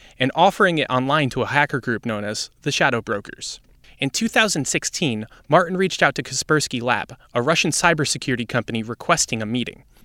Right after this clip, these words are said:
He stated that he had time-sensitive information. Within the hour, the Shadow Brokers dumped a cache of sensitive material, which prompted the F B I to issue a search warrant on Martin's residence.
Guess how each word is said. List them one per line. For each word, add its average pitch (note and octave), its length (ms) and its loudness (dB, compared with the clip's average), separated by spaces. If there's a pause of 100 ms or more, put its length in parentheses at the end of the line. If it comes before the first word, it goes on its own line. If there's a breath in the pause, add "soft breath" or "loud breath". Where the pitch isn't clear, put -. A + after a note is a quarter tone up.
(120)
He D#3 100 -2
stated F3+ 400 4
that C3+ 140 2
he D3 100 0
had B2+ 380 4
time-sensitive D3+ 840 0
information. B2+ 760 -2 (460 loud breath)
Within C3+ 240 4
the A#2+ 120 6
hour, B2+ 340 8 (160 soft breath)
the C#3 80 0
Shadow F#3 320 6
Brokers B2 460 2
dumped C3+ 240 0
a C#3 60 -2
cache B2+ 320 -4
of B2 240 0
sensitive C#3+ 460 0
material, A#2+ 540 -2 (260 loud breath)
which - 200 -4
prompted F#3 320 6
the B2+ 140 0
F A#2 120 -2
B C3+ 140 0
I A#2 140 2
to - 160 -6
issue B2+ 260 -2
a - 40 -12
search - 340 2
warrant A2 260 -2
on A2 140 -2
Martin's A#2 340 -2
residence. - 560 -2